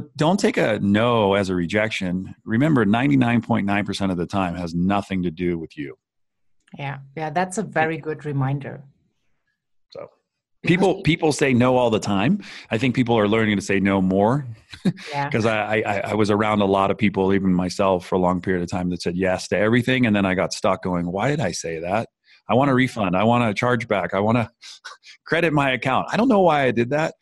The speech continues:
Speaker 1: Um, and so now I'm just more mindful with now what you also have at your fingertips today is, is the internet. You can research and Google. And I, a lot of times people say, "I can do better.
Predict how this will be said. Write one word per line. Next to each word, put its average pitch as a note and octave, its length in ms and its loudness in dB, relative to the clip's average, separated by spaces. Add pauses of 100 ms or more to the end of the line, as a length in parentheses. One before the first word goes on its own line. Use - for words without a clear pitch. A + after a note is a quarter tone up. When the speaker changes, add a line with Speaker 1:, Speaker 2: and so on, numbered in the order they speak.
(320)
Speaker 1:
Um, G#2+ 360 0
and B2+ 120 0
so D3+ 140 0
now D3 240 2
I'm C#3+ 120 2
just B2+ 140 -4
more B2+ 200 2
mindful G#2 600 2 (220)
with B2+ 240 2
now C3+ 680 0 (400)
what D3 200 0
you C#3+ 160 4
also E3 240 2
have A2 220 0
at F#2 40 -2
your G2 120 -2
fingertips G#2 720 -4 (100)
today A2 380 2
is, G2 240 -2 (160)
is G2+ 220 -6
the G#2+ 180 2
internet. G#2+ 340 2
You A#2+ 120 2
can C3 160 0
research A#2 500 0
and G2 100 -2
Google. G#2+ 440 4
And F#2+ 80 -2
I, G2 180 -4 (800)
a A2+ 60 0
lot D3+ 140 2
of G#3 60 0
times D3 240 0
people A#2 240 0
say, A#2 180 0
"I B2 120 -2
can C3 100 4
do G#2+ 100 4
better. G2+ 440 -2